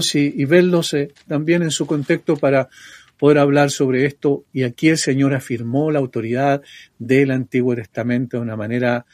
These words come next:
gloriosa, citando particularmente al libro de Deuteronomio, el quinto libro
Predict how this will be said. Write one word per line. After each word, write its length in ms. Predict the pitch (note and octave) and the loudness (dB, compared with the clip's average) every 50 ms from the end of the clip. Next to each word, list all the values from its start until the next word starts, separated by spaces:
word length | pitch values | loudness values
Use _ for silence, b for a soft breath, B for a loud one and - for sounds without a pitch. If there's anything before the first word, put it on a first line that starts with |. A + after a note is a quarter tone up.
| b b b b _ - | b b b b _ -6
gloriosa, 480 | B2+ B2 B2+ C#3 F3+ F#3+ F3 - F#3+ | -4 -2 0 0 0 0 0 0 -2
citando 580 | D#3 - - C#3 C3+ - G#3+ A#3+ B3+ C4 A#3+ G#3 | -2 -2 -2 -2 -2 0 2 2 4 4 4 4
particularmente 1120 | E3 E3+ D#3 - - D#3 C#3+ D3+ D3 D#3+ F3 F3+ F3 E3+ F3 F3+ F3+ - F3+ D#3+ D#3 D#3 - _ | 2 0 0 -2 -4 -4 -2 2 2 4 4 4 2 2 0 0 0 0 0 0 0 -2 -4 _
al 200 | - C3+ C3+ C3+ | 0 0 0 2
libro 240 | C#3+ D3 D3 C#3+ C3+ | 2 2 2 2 2
de 60 | C3 | 2
Deuteronomio, 580 | B2+ A#2+ - C3 A#2+ C3 C#3+ F#3 A#3 A#3+ G#3 D#3 | 0 0 0 -2 -2 0 2 2 4 4 4 2
el 100 | C3 C3 | 0 -2
quinto 380 | - D#3 D3 D3+ D3 - D3 | -2 -4 -4 -2 -2 -2 -2
libro 420 | C3 C3+ C3+ C3+ C3+ C3 C3 C3 | 0 0 0 0 0 0 0 -2